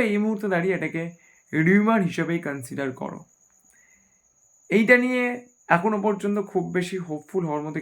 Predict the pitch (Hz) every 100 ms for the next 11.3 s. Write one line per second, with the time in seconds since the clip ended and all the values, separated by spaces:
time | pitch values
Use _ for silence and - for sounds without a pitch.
0 | 156 151 147 135 135 190 202 _ - -
1 | - 240 202 180 175 185 202 202 202 156
2 | 143 143 147 123 - - 131 - _ _
3 | - - - 202 254 254 269 254 254 190
4 | 185 202 214 220 143 165 170 180 175 -
5 | _ _ 151 165 202 214 208 208 196 185
6 | 165 170 165 156 170 185 185 131 127 123
7 | 127 123 - _ _ _ _ _ _ -
8 | 202 196 247 247 - 226 220 208 185 175
9 | 185 175 160 160 165 170 156 147 151 151
10 | 151 139 139 135 135 127 127 - 135 -
11 | 143 127